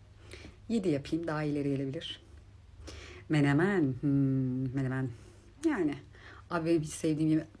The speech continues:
Ben az önce yemek yedim. Bence bu yüzden. <laughs> Bak Tokken bu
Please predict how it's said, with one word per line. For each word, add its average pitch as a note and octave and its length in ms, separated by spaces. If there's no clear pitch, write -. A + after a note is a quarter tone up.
Ben A3+ 120
az A3 160
önce F#3 140
yemek F3+ 260
yedim. D#3+ 200
Bence E3 300
bu F3 80
yüzden. - 520
<laughs> - 140
Bak G#3+ 300
Tokken A3 520
bu A#3 340